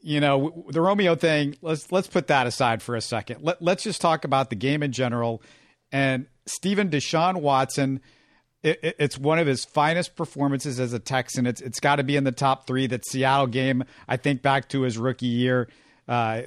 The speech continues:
he's going up and down the field, four hundred yards, I think, in the air, and it might have been a hundred yards on the ground as well.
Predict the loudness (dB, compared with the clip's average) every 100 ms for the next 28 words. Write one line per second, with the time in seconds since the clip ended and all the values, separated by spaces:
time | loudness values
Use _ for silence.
0 | -6 -6 -2 2 2 0 0 2 2 0
1 | 0 0 0 -2 -2 0 0 2 2 0
2 | -2 -2 -2 -2 0 0 0 0 -2 -4
3 | -6 -4 -2 0 -2 -2 -2 0 0 0
4 | -2 -2 0 0 0 -2 0 2 0